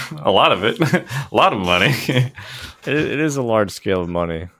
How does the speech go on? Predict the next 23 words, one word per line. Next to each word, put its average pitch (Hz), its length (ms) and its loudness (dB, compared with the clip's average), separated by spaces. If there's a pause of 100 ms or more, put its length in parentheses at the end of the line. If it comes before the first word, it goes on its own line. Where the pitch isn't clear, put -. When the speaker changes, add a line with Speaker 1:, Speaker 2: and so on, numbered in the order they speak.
Speaker 2:
as 101 300 0
I 113 60 2
don't 120 160 -2
make 107 220 0
that 107 140 0
much 104 360 0
yet, 107 320 0 (560)
nor 127 240 0
will 131 180 2
I 127 140 2
ever. 95 500 -2 (960)
Speaker 1:
That's, - 400 0 (180)
that's 107 300 0
seven 117 480 2
thousand 90 640 0 (1080)
million 85 440 -4
dollars - 640 -6 (720)
and 85 180 -4
a - 60 -6
half. - 440 -8 (840)
That's - 200 -14
a - 40 -8
lot. - 400 -8